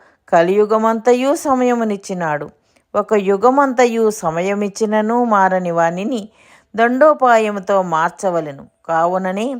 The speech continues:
కలియుగాంతమున కల్కి అవతారము వచ్చుచున్నది. ఇట్లు మారని వారికి పశుపక్షాది జన్మలు వచ్చుచున్నవి. ఇందులో కూడా భగవంతునికి వాత్సల్యమే తప్ప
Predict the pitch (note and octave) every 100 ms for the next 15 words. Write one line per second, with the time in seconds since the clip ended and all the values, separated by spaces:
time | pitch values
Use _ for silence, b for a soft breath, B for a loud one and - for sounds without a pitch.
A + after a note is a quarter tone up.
0 | - _ _ _ - A3 A3 G#3 G3 G3
1 | A3 A#3 B3 A#3+ B3+ D#4+ B3 b b _
2 | - A#3+ A3 A3 - F3 F3 F#3 F3+ F#3
3 | A3+ B3+ G#3+ F#3+ F3 - D#3+ D3 C#3+ -
4 | b b b b B3 A#3 B3+ A#3+ F#3+ F3
5 | F3+ G#3+ G#3 G3+ G#3 A3+ E4 - A3+ G#3+
6 | _ - A3+ A3+ A#3 G#3 G3 - A3 A#3
7 | C4 D4+ A#3+ A3 G#3 G3 G3 C4+ G#3+ F#3+
8 | F3+ - E3 D3+ C#3 C#3 - _ _ _
9 | F3 F3 G3+ G#3+ G#3+ - F#3+ G3 A#3 D4
10 | B3+ _ _ E3 D#3 D#3 F3+ G#3 G#3 A#3
11 | A#3+ B3+ C4+ G3+ D#3+ b b b - E3
12 | F3 - - G#3 B3 C#4+ B3 G3+ F3+ D#3+
13 | D#3+ - G#3+